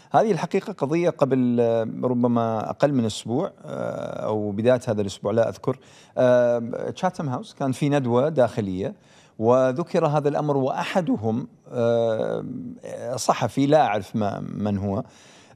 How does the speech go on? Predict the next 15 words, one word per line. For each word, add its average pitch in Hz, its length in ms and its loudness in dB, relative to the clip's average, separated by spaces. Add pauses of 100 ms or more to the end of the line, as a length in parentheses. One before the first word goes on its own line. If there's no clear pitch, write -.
آه، 110 680 2
قال 196 280 2
شيئًا 226 240 0
غريبًا 180 400 2
جدًا، 165 380 -4
قال: 175 500 2 (720)
"لما 147 280 4
المجتمع 143 800 0 (180)
أكثر 160 300 0
من 135 140 0
سبعين 131 440 -2
بالمئة 131 320 0
من 107 160 0
عنده، 90 420 -4 (600)
آه، 113 840 2